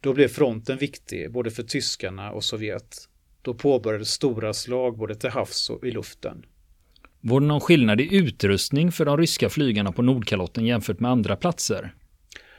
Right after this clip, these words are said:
Speaker 1: Det var mycket amerikansk och engelsk utrustning.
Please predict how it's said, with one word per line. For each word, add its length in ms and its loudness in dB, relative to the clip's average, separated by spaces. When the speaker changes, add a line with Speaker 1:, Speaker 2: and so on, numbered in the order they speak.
Speaker 1:
Det 120 -2
var 120 2
mycket 320 2
amerikansk 720 0
och 80 -4
engelsk 500 -6
utrustning. 800 -8